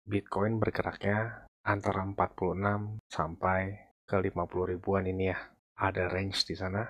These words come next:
Resistance yang paling kuat itu di lima puluh tiga ribu. Proyeksi saya terhadap dua ribu dua puluh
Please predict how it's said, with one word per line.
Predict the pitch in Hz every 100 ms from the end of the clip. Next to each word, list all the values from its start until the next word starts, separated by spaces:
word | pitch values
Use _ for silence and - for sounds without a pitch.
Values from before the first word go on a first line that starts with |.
| - _ _
Resistance | - 101 - 107 127 123 113
yang | 110
paling | 107 104
kuat | 110 113 117
itu | - 110
di | 104
lima | 87 87 90 -
puluh | 87 87 90 - _ _
tiga | 110 101 90
ribu. | 90 92 120 147 - - _ -
Proyeksi | 120 113 110 117 113
saya | 113 127
terhadap | 120 101 101 -
dua | 98
ribu | 101 104
dua | 104
puluh | 104